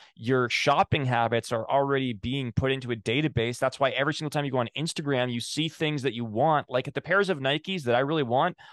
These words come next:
always seem to show up on my feed. I don't know how it happens, but they seem to always find me. You know, like, the movies I like always seem to show up on my feed. And that's because Amazon's algorithm has,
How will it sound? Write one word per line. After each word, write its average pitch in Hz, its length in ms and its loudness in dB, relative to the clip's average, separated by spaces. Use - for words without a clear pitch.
always 240 440 2
seem 214 240 0
to 185 80 2
show 175 220 2
up 175 120 4
on 170 80 2
my 143 140 2
feed. 156 420 0
I - 80 0
don't 143 320 -2
know 156 140 0
how 147 180 2
it 110 80 0
happens, 123 500 0
but 117 140 -8
they 143 80 0
seem 165 260 0
to 151 100 2
always 147 380 2
find 156 400 0
me. 98 220 -4
You 139 100 -4
know, 139 100 2
like, 135 140 -4
the 151 80 -8
movies 151 480 -2
I 98 100 4
like 90 280 -2
always 196 320 2
seem 196 180 -4
to 175 40 -2
show 180 200 0
up 180 120 -2
on 165 60 -4
my 156 100 0
feed. 151 500 -4
And 143 500 -2
that's 151 160 -2
because 151 640 2
Amazon's 139 480 0
algorithm 110 840 0
has, 113 580 -4